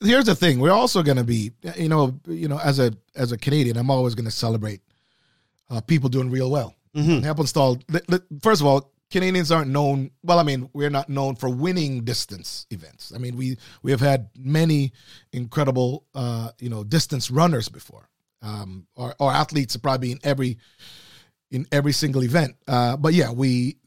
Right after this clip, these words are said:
Speaker 1: thank you for that, Jason. We gotta recognize, we gotta recognize this kid doing real good work. Uh, you know, you're going to a, you know, um, a sanctioned meet and,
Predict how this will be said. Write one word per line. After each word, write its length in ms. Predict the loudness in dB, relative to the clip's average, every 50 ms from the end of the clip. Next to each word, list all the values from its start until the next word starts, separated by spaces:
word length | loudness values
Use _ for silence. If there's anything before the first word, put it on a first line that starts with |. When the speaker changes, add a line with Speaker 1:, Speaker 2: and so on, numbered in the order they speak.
| -20 -6 _
Speaker 1:
thank 220 | 2 2 2 2
you 60 | 0
for 80 | -2 -2
that, 160 | -2 -4 -6
Jason. 320 | -6 -8 -8 -8 -6 -6 -4
We 80 | 0
gotta 200 | 2 2 2 2
recognize, 640 | 2 0 -2 -4 -6 -6 -6 -8 -10 -10 -12 -12 -10
we 60 | -6
gotta 180 | -4 -4 -2
recognize 400 | -4 -4 -4 -6 -6 -6 -8 -8
this 160 | -8 -6 -8 0
kid 220 | 2 2 2 2
doing 200 | 2 2 2 4
real 300 | 4 6 6 6 6 6
good 220 | 4 4 4 4
work. 320 | 6 6 4 4 4 0 _ _ _ _ -8 -4
Uh, 360 | 0 0 2 2 2 2 0 0
you 100 | 0 0
know, 180 | 2 0 0 0 -4 -6 -14 -20 -20 _ _ _
you're 120 | -6 -6 -2
going 260 | 0 0 2 2 0
to 220 | 0 2 2 4 4
a, 180 | 4 2 0 -2 -4
you 80 | -4 -2
know, 360 | -2 -2 -2 -4 -4 -6 -8 -8
um, 340 | -10 -10 -10 -12 -16 -20 _ -14
a 60 | -12
sanctioned 680 | -10 -4 0 0 0 0 0 0 -2 0 -2 -2 0
meet 400 | 2 4 4 4 4 2 -2 -8 -10 _ _ _ _ _ _ _ _ _ _
and, 260 | 0 0 2 2 0